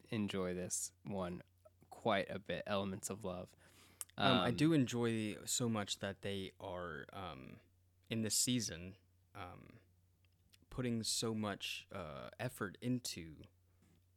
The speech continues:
Speaker 2: the characters' relationships, um, because it's,
Speaker 1: Mm-hmm.
Speaker 2: it's less about how they are, uh,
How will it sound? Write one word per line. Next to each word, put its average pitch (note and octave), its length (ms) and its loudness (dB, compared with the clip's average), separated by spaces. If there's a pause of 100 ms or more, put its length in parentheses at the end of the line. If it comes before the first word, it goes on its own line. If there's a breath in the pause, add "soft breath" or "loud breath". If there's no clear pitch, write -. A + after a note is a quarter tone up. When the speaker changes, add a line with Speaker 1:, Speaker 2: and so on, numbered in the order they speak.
(520)
Speaker 2:
the A2+ 140 -2
characters' G2+ 580 -6
relationships, - 1000 -8 (600)
um, F#2 220 -4
because G2 320 -4
it's, A#2+ 220 4
Speaker 1:
Mm-hmm. A2 340 0 (100)
Speaker 2:
it's A2+ 240 -4
less A#2 500 0
about F#2+ 460 -4
how G2+ 280 -2 (120)
they G2+ 200 2
are, F#2+ 400 -2 (220)
uh, C#2+ 300 -6